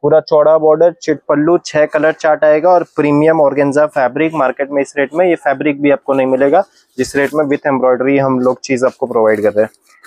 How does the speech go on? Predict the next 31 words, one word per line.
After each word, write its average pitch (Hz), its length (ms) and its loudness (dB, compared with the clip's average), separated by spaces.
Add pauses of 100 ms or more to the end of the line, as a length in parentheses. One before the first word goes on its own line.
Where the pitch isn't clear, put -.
(100)
फिर 147 120 0
एक 165 120 0
item 160 300 0
ये 160 80 2
देखिए, 135 240 -2
चार 147 300 0
सौ 185 200 -6
निन्यानवे 151 560 0
का, 135 100 0
only 151 280 0
four 165 300 -2
नाइंटी 160 320 0
नाइन 160 160 2
में 160 100 2
इतनी 160 200 -2
fancy 151 340 -2
चीज 151 200 -2
आपको 151 220 -2
मिल 147 160 0
रही 156 140 0
है 160 80 0
chinon 147 420 -2
कपड़े 147 320 0
पे। 160 200 0
नीचे 143 260 -2
पूरा 147 240 0
weaving 139 360 -2
border 135 280 2
रहने 151 260 2
वाला 151 260 2
है। 180 60 0